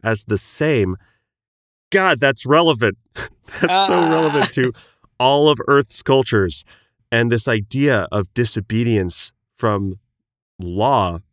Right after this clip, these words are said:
Speaker 1: being religious sin, man, I think without even having a background in history, we can all probably think of a few times that that's happened very problematically.
Speaker 2: Yeah.
Speaker 1: But hear Pardo saying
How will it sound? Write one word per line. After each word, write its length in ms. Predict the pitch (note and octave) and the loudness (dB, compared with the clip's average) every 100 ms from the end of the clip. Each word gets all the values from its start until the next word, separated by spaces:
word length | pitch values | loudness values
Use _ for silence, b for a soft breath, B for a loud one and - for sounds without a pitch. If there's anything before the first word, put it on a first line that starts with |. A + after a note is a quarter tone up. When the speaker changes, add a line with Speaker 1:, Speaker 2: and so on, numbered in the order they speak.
| - | -6
Speaker 1:
being 300 | G#2 F#2+ F#2 | 0 0 0
religious 480 | G2 G2 A2 G#2 F2 | -2 0 0 -2 -4
sin, 520 | - - B2 F2+ D2+ - _ _ _ _ _ _ - | -6 -2 0 0 -6 -16 _ _ _ _ _ _ -6
man, 560 | G2+ A2 B2 A#2+ G2+ F2 | 0 2 4 4 2 0
I 80 | |
think 240 | F2+ A#2 G#2 | 0 -2 -2
without 320 | - G#2 A2+ A2 | -2 0 2 0
even 280 | G2+ F#2 - _ _ _ | 0 -2 -6 _ _ _
having 320 | - D3 C3 | -4 -2 0
a 60 | G2 | 0
background 500 | F2+ F2+ - F2 D#2+ | 0 -2 -2 -6 -6
in 100 | D2+ | -6
history, 520 | F#2 E2+ - D#2+ D2 - _ _ _ _ | -6 -6 -6 -8 -10 -16 _ _ _ _
we 200 | - A2 | -2 0
can 140 | G#2 G2 | 2 2
all 220 | G2+ F#2 | 2 0
probably 420 | G2 F#2 F2+ F2 | 0 -2 0 -4
think 220 | - G2 | -2 -2
of 100 | F2 | -2
a 80 | E2 | -6
few 220 | - F#2+ | -4 -4
times 320 | - F2+ E2+ | -2 -4 -4
that 100 | E2 | -6
that's 200 | E2 E2 | -8 -10
happened 420 | - E2+ E2+ D#2+ D#2 | -8 -8 -6 -8 -6
very 220 | F2 E2 | -6 -8
problematically. 920 | - G2+ G2 F2 F2+ F#2+ F2 D#2+ D2 - b b _ | -4 -2 -2 -2 -2 -4 -8 -10 -12 -16 b b _
Speaker 2:
Yeah. 220 | A#2 A#2 | -4 0
Speaker 1:
But 220 | A#2 G2 - _ _ _ _ _ _ | 2 0 -2 _ _ _ _ _ _
hear 240 | - G#2+ A2+ | -6 -2 -2
Pardo 360 | - A2+ A2+ | 0 0 2
saying 480 | G#2 - C3 G2+ E2+ | 0 0 0 0 -4